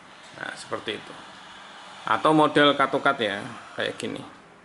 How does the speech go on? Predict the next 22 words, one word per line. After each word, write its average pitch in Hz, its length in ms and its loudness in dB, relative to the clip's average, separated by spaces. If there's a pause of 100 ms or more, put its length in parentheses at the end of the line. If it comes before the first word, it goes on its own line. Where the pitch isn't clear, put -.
(1500)
Oh, - 80 -2
ini 117 160 2
sangat, 113 320 0 (400)
sangat 113 480 -2
hukumnya 120 400 2
wajib 123 320 2
bagi 117 160 2
teman-teman 123 400 0
yang 123 240 2
sudah 120 320 -2 (880)
pernah 139 260 2
menggunakan 131 800 2
dan 107 480 0 (340)
sudah 123 320 -2
tahu 127 160 6
lapangan, 123 400 4
pasti 131 320 0
telelek 123 480 2
ini 143 160 0
kebutuhan 123 480 0
yang 117 240 2
pokok. 127 300 2